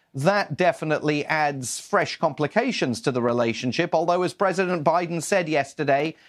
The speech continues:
uh, last night in his, uh, opening remarks, uh, every time he talks to President Xi, he leaves the conversation in absolutely no doubt about where the Chinese leader stands.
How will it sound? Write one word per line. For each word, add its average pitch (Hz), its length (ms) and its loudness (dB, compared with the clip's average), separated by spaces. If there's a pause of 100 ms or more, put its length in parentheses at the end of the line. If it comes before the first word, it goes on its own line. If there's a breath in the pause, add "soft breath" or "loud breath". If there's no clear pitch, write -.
(140 soft breath)
uh, 147 260 2
last 156 300 2
night 160 280 0
in 165 200 -2
his, 143 320 0
uh, 143 260 2
opening 151 440 -2
remarks, 143 680 -2 (300 soft breath)
uh, 156 180 2
every 185 260 0
time 180 300 -2
he 160 100 -2
talks 220 380 -4
to 165 100 -2
President 131 540 -2
Xi, 143 300 0
he 160 160 -2
leaves 180 460 -2
the 165 100 0
conversation 151 840 -2 (260 soft breath)
in 165 220 0
absolutely 170 800 0
no 156 220 2
doubt 156 380 0
about 147 360 0
where 151 240 2
the 147 100 -2
Chinese 143 600 -2
leader 139 320 0
stands. 175 760 -2